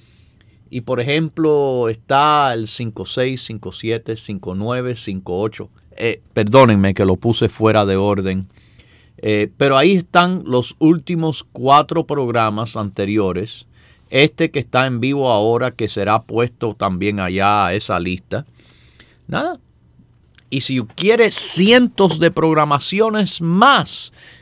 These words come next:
que hemos hecho, búsquenos en iTunes, Salud en Cuerpo y Alma, o por Podbean, el podcast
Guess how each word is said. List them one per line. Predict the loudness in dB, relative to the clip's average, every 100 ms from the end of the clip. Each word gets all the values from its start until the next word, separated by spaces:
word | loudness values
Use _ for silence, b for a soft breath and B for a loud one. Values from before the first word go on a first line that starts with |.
| b
que | 2 4
hemos | 4 2 4
hecho, | 2 2 0 -2 -4 -18 -20 _ _ _ _ b b b b
búsquenos | 4 4 4 2 2 -2 -2
en | -4 -2 4 4
iTunes, | 4 0 0 0 -6 -12 -20 -14
Salud | -2 0 4 4
en | 2
Cuerpo | 0 0 0 0 2
y | 4
Alma, | 4 2 -6 -8 b b b 6
o | 8 8
por | 6 4 2
Podbean, | -4 4 4 6 2 2 2 0 -4 -8 -16 _ _ _ _ _
el | -2 -2
podcast | 2 4 4 2 0 0 -2 -10